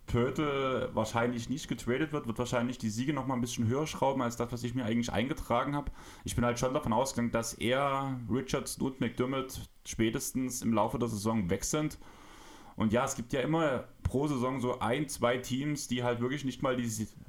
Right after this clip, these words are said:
zwanzig Siege knacken. Und dort habe ich eigentlich die Spurs gesehen. Jetzt gerade mit der Aussage, dass auch Poeltl bleibt zum Beispiel, weil er doch schon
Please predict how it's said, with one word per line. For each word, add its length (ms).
zwanzig 440
Siege 240
knacken. 400
Und 140
dort 140
habe 240
ich 160
eigentlich 500
die 140
Spurs 360
gesehen. 380
Jetzt 220
gerade 260
mit 120
der 100
Aussage, 360
dass 140
auch 180
Poeltl 300
bleibt 300
zum 100
Beispiel, 240
weil 100
er 120
doch 160
schon 280